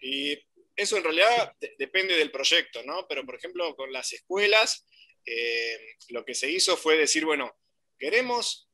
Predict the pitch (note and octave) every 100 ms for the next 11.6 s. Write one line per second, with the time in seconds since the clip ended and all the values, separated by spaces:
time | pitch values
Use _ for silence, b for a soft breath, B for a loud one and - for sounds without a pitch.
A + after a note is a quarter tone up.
0 | _ - C3+ G3 G#3 - D#3 D3+ D#3 D#3
1 | D3 C#3+ - F#3+ - G#3 G#3 G#3+ - _
2 | _ - C3+ C3 C3+ F3+ G#3+ - G3 G3
3 | G3 - C3 C3 B2+ B2+ C3 C3+ B2+ -
4 | C3 - G3 A3 - D#3+ D#3+ - G#3 E3
5 | C#3+ C3+ A2+ - - _ _ _ A3+ B3
6 | A#3 D#3+ C#3+ C3 G3+ - D#3+ C3+ E3 F#3
7 | D3+ F3+ E3 C#3 D3+ F#3+ G#3+ B B _
8 | _ E3 E3+ F3 G#3 A3 G#3+ F3+ - D3
9 | F#3+ A3 G#3+ G#3 - D#3 D#3+ D3 - F#3
10 | - D#3+ C#3+ - F3+ F3 F#3 G3+ b b
11 | _ G#3+ A3+ D#3+ E3+